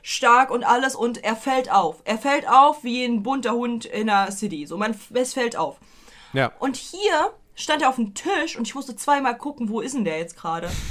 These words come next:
Speaker 1: Weil der <laughs> einfach, der, der erstens nicht im Fokus, zweitens, da war eine Frau vor ihm, die war halt so, keine Ahnung, zwanzig Zentimeter kleiner einfach nur. Das heißt, er kann gar nicht so ein krasser Schrank sein, groß, wie halt, also der,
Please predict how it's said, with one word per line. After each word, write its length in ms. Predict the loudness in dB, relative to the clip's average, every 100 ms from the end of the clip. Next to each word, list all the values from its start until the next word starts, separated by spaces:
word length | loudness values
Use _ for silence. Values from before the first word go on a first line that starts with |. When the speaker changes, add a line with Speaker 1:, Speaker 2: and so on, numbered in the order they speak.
| -4
Speaker 1:
Weil 140 | 4 6
der 120 | 8
<laughs> 160 | 8 6
einfach, 420 | 4 2 2 -4 -20 -20 -10
der, 180 | -2 -2
der 280 | -2 -4 -4 6
erstens 420 | 6 6 0 -6
nicht 180 | -4 -4
im 120 | -4
Fokus, 440 | -4 -6 -6 -4
zweitens, 440 | 0 2 2 -4 -2
da 260 | 0 2
war 100 | 4
eine 140 | 4 2
Frau 320 | -2 2 2
vor 240 | 2 2
ihm, 220 | 2 0 -2
die 120 | 4
war 160 | 6
halt 200 | 6 2
so, 180 | -2 -6
keine 320 | -4 -2 4 4
Ahnung, 260 | 4 0 -8 -20 -20 -20 -20 _
zwanzig 520 | -14 -2 0 0 -2 -6
Zentimeter 440 | -4 -2 -2 -4
kleiner 460 | -4 0 2 4 2 2
einfach 400 | 0 -2 -2 -2
nur. 260 | -2 -4 -2
Das 140 | -4
heißt, 160 | -4 -4
er 80 | -4
kann 340 | 0 0 0
gar 160 | 2 2
nicht 140 | 0
so 80 | -8
ein 100 | -8
krasser 300 | -4 -4 -4
Schrank 360 | -6 -6 -6 -6
sein, 340 | -6 -4 -6
groß, 400 | -8 -4 -4 -4 -10 -20 -20 _
wie 260 | -6 -2 0
halt, 200 | 0 -2
also 160 | -4 -6
der, 160 | -8